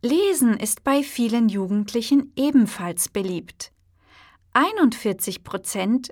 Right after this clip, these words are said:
lesen regelmäßig Bücher. Dreißig Prozent der Jugendlichen spielen ein Instrument oder singen gern in der Freizeit.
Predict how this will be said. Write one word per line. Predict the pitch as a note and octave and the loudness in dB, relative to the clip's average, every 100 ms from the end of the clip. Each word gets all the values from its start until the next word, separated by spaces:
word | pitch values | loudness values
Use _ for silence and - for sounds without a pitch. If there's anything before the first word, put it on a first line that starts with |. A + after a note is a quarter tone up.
| - | -4
lesen | A3+ C4+ D#4+ E4 F4 | 2 2 2 2 2
regelmäßig | C#4+ G#3+ G3 G3 F#3+ F#3 F#3 B3 B3 - | 2 2 2 0 0 -2 -4 -8 -8 -4
Bücher. | C#4+ A3 F3+ D#3 - _ _ _ _ _ _ _ _ _ _ _ _ _ | -4 -2 -4 -8 -10 _ _ _ _ _ _ _ _ _ _ _ _ _
Dreißig | A3+ A#3+ G4+ - F#4 - | 0 2 2 0 -2 -4
Prozent | - - - G#3+ A3+ - | -8 -6 -2 0 -2 -2
der | F#3+ | -2
Jugendlichen | F#3 G3 G#3 G#3+ G#3+ G#3+ - A3+ A3+ - - | -2 0 0 0 -2 -4 0 0 0 -4 -14
spielen | - - - E4 F4+ E4 - | -6 -4 0 2 2 2 0
ein | A3 A3+ | 0 0
Instrument | A3 A3 - C#4 G#3 D#3 - - - _ _ _ _ _ - | 0 -2 -2 0 0 -2 -8 -12 -14 _ _ _ _ _ 2
oder | C4+ E4+ | 4 4
singen | C4+ F4 G#4 D#4 | 2 0 2 2
gern | F3 E3+ E3+ - | 2 -2 -4 -4
in | F#3 | -4
der | F3+ | -4
Freizeit. | F3+ F#3+ F3 F3 - - - | -4 -6 -6 -8 -10 -12 -16